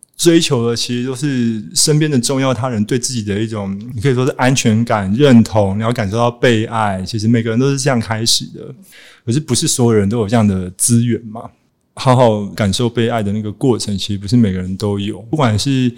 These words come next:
扮演父母角色的人，或是学校里的老师，或是很多的其他形式的助人工作者，其实很多时候我们想要给孩子的那一份爱吧，其实也许我们自己成长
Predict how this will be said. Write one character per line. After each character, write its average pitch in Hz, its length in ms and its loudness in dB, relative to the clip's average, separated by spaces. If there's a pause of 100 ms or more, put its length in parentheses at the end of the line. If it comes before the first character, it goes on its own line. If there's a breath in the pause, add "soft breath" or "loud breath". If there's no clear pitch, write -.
(120)
扮 143 160 2
演 110 140 2
父 156 100 -2
母 117 140 4
角 104 160 -4
色 131 180 2
的 107 140 -4
人， 98 240 -6
或 120 80 0
是 135 60 -2
学 117 180 -2
校 123 160 0
里 101 80 -4
的 95 80 -8
老 95 240 -12
师， 110 260 0
或 113 120 0
是 113 100 0
很 104 80 4
多 107 180 -2
的 104 160 -2
其 - 140 -6
他 110 140 4
形 117 120 2
式 110 140 -2
的 107 80 2
助 110 140 -2
人 98 100 -2
工 101 160 -8
作 104 140 -4
者， 95 180 -8 (320 loud breath)
其 - 140 2
实 135 80 8
很 127 80 8
多 151 100 4
时 139 80 -2
候 135 260 0 (280 loud breath)
我 113 180 6
们 113 180 4
想 117 160 0
要 143 140 4
给 127 300 0
孩 107 260 -8
子 110 220 -2
的 104 80 0
那 131 120 0
一 123 120 0
份 110 420 -4 (160)
爱 120 240 2
吧， 71 380 -18
其 - 120 -8
实 123 140 -4
也 135 180 2
许 147 120 0
我 117 100 4
们 101 160 2
自 147 100 -4
己 123 60 0
成 107 180 -4
长 104 300 -8